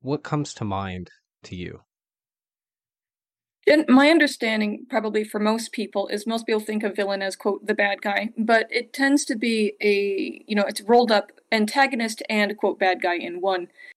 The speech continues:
Speaker 2: Um, although I would say that actually a-, an antagonist is a s-, it's a I don't wanna say a different, but I'll say the larger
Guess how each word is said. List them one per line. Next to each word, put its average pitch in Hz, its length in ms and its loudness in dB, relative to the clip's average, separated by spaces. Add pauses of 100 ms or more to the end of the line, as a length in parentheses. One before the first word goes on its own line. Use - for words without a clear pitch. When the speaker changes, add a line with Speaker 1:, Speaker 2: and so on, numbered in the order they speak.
(280)
Speaker 2:
Um, 202 580 2
although 208 340 4
I 208 140 4
would 208 160 2
say 202 220 -2
that 185 160 -2
actually 185 560 0 (140)
a-, 202 200 0
an 202 80 2
antagonist 208 600 -2
is 180 100 -6
a 185 40 -2
s-, - 300 -6
it's 185 220 -2
a 170 300 2 (1900)
I - 40 0
don't 302 100 6
wanna 285 80 6
say 269 180 2
a 220 80 4
different, 220 360 2
but 214 100 2
I'll 226 80 2
say 220 160 6
the 214 100 6
larger 214 580 4